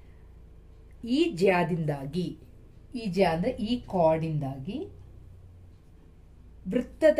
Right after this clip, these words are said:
ಲಘುಕಂಸದ ಮೇಲೆ ಒಂದು ಬಿಂದುವಿನಲ್ಲಿ ಮೈನರ್ ಆರ್ಕ್, ಮೈನರ್ ಆರ್ಕ್ ಅಂದ್ರೆ ಇದು,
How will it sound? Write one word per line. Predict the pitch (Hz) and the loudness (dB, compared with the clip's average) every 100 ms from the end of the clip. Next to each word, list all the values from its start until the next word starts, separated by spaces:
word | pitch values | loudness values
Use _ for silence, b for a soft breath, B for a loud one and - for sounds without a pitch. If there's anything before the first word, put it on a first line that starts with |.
| 285 | 6
ಲಘುಕಂಸದ | 247 196 196 233 262 240 - 208 208 | 6 4 4 0 0 0 0 0 0
ಮೇಲೆ | 190 175 170 180 180 | 0 0 0 -2 -2
ಒಂದು | 175 226 285 311 | -2 0 0 -2
ಬಿಂದುವಿನಲ್ಲಿ | 175 196 165 160 151 143 151 247 392 - | 0 0 0 -2 -2 -4 -4 -4 -6 -8
ಮೈನರ್ | 175 202 233 240 180 | -2 -2 2 2 2
ಆರ್ಕ್, | 151 135 - - b b b 196 | 0 -4 -8 -20 b b b -8
ಮೈನರ್ | 208 240 254 208 | -2 2 4 4
ಆರ್ಕ್ | 165 - | 0 -2
ಅಂದ್ರೆ | 151 165 202 | -6 -4 -6
ಇದು, | 131 | -8